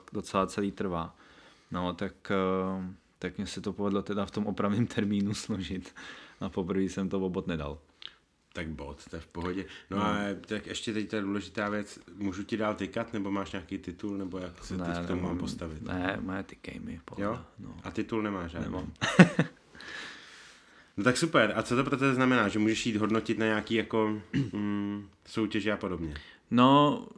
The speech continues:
Speaker 1: jako jo, ale je to vlastně o tom, že ty, když tohle to složíš, tak oni tě zapíšou do registru hodnotitelů.
Speaker 2: Mhm.
Speaker 1: Ty, z toho registru hodnotitelů si tě ty jednotliví pořadatelé těch soutěží stáhnou do své databáze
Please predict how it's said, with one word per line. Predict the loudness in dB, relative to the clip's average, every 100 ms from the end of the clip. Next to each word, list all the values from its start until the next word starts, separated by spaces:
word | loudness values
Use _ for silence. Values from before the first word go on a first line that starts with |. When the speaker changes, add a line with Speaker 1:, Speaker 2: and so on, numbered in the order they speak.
| -14 -12 -12 -8
Speaker 1:
jako | 0 8
jo, | 10 10 8 0
ale | 0 4 6 6 4
je | 4 4
to | 6
vlastně | 4 6 4
o | 4
tom, | 4
že | 4
ty, | 2 2
když | 2
tohle | 2 2 2
to | 0
složíš, | 2 2 4 4
tak | 4 2
oni | 4 6 6 6
tě | 4 4 4
zapíšou | 2 0 0 0 2
do | 2
registru | 2 0 0 2
hodnotitelů. | 2 2 0 0 2 2 0 -4 -4
Speaker 2:
Mhm. | -2 0 -2 0
Speaker 1:
Ty, | 4 6 4 4 0 -2 -2 -2
z | -2
toho | 0 4
registru | 4 4 0 0
hodnotitelů | 2 2 0 0 2 2
si | 0
tě | -2
ty | 2 4
jednotliví | 4 2 0 0
pořadatelé | 0 0 0 0 0 0 0
těch | -2 -4
soutěží | -4 -4 -4 -4
stáhnou | -2 -2 0
do | -2
své | -2 0
databáze | 0 0 2 2 2 2